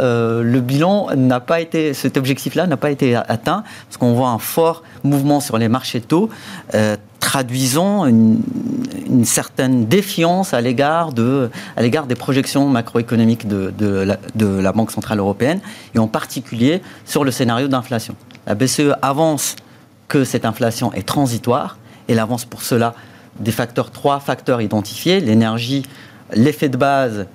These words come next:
et la dynamique entre l'offre et la demande. Euh, quand on regarde les pricing de marché et quand on voit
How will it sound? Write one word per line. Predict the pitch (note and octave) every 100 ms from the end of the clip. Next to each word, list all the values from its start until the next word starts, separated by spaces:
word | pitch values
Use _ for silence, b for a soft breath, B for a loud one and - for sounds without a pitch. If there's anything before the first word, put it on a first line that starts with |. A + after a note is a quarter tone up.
| -
et | C3+ D3 C#3 A2
la | A2 G2+ G2
dynamique | G#2 C#3 C3+ C3+
entre | A2 G2+ G#2+
l'offre | G#2+ -
et | G2
la | F#2+
demande. | F#2 B2 F#3 D#3 B B B B -
Euh, | G#2+ G#2 F#2+ F#2 F2+ F2 F2+ -
quand | D3+ C3+
on | B2
regarde | D3 C3+
les | A#2
pricing | - A#2+ B2+
de | B2
marché | B2 C3
et | A2+
quand | C3+ A#2+
on | B2 A#2+
voit | C3 F3+ F3+